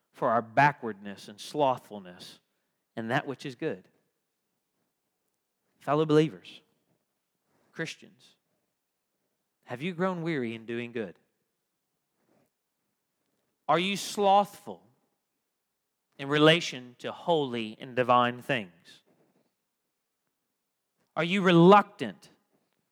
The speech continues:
to give your time in service to the Lord? Everybody's busy. That's not unique to you, and to be quite frank, that's not unique to our century. Every time, people are always saying, "I'm too busy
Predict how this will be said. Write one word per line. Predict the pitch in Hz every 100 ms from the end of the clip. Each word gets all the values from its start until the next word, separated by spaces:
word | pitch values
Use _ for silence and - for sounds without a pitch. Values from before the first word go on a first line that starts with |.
| _ _ _ -
to | 180
give | 143 208 180
your | 208
time | 196 170 196 185 156
in | 131 131
service | - 160 131 113
to | -
the | 120
Lord? | 120 117 98 _ _ _ _ _ _ _ _ _ _ _ _ _ _ _ -
Everybody's | 170 156 127 110 101
busy. | 110 - _ _ _ _ _ _ _ _ _ _ _ -
That's | 139 180
not | 180 170
unique | 165 175 180
to | 175
you, | 165 196 202
and | 139 131 _ _ _
to | 151
be | 143
quite | - 160 160 -
frank, | 170 165
that's | 131
not | 165 170
unique | 143 151 143
to | 151
our | 139 143
century. | 165 139 - 87 _ _ _ _ _ _ _ -
Every | 185 185 214
time, | 196 180 160 156 160 175 185 _ _ _ _ -
people | 180 170 170
are | 160
always | 147 165 175
saying, | 160 120 110 110 113 _ _ _ _ -
"I'm | 107 -
too | 190 175
busy | 175 147 104 98